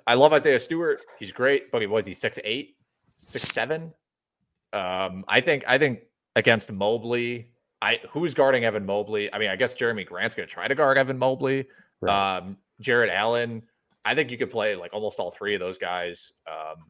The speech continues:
Speaker 1: you know, I, I don't know off the top of my head, kind of, like, the co-,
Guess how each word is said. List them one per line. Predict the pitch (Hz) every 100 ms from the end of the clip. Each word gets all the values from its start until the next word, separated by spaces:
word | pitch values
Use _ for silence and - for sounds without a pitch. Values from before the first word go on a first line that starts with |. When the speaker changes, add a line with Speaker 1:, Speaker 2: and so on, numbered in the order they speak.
| _ _ _ _ - -
Speaker 1:
you | 107
know, | 90
I, | 82 107 131
I | 127
don't | 151
know | 165
off | 151
the | 139
top | 123 123
of |
my | 107 101
head, | 110 98
kind | 110
of, | 101
like, | 92 85
the | 98
co-, | - 110